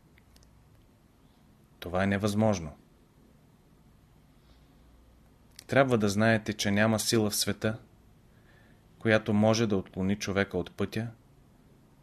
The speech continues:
който Бог му е определил. Когато някой прави зло,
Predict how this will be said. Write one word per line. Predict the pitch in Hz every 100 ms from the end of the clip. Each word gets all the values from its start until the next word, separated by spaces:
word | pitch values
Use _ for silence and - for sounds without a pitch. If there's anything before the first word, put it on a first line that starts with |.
| _ _ -
който | 104 104 101
Бог | 85 107 113 87
му | 85
е |
определил. | 82 80 85 85 87 90 - _ _ _ _ - _ - - - - _ _ _ _ _ _ _ _ _ - _ _ _ _ _ _ _ _ _ _ _ _ _ _ _ _ _ _ _ _ -
Когато | 117 143 139
някой | 139 131 117
прави | 135 113 110
зло, | 101 101 107